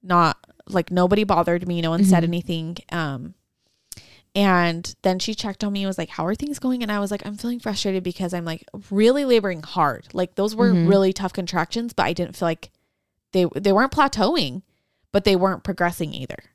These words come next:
Speaker 2: Okay.
Speaker 1: Like, I just felt like we're just doing the same thing for two hours. And she's like, "Okay, um, have you been peeing?" So this is, like, around twelve thirty, I think.
Speaker 2: In the afternoon?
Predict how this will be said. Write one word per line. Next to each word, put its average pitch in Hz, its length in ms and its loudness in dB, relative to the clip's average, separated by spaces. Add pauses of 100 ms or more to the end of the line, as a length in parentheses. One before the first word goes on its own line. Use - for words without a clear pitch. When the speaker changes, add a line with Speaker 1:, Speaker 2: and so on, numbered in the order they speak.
(120)
Speaker 2:
Okay. 180 340 -2
Speaker 1:
Like, 180 120 -6
I 160 60 2
just 185 220 -4
felt - 140 0
like 180 100 -2
we're 190 120 -2
just - 180 -8
doing 185 140 2
the 175 80 2
same 170 320 -4
thing 165 160 -6
for 160 100 -4
two 170 160 -6
hours. - 300 -6 (680)
And 220 80 -6
she's - 100 -6
like, 254 100 0
"Okay, 226 520 2 (120)
um, 175 480 -4 (1200)
have 214 160 -4
you 190 80 -2
been 175 140 -4
peeing?" 311 360 -2 (680)
So 214 100 0
this 240 100 2
is, 311 100 0
like, 320 160 0
around 196 600 -2 (880)
twelve 175 260 0
thirty, 143 300 -6
I - 60 -8
think. - 400 -20 (1000)
Speaker 2:
In 202 80 2
the 202 100 0
afternoon? 165 520 -2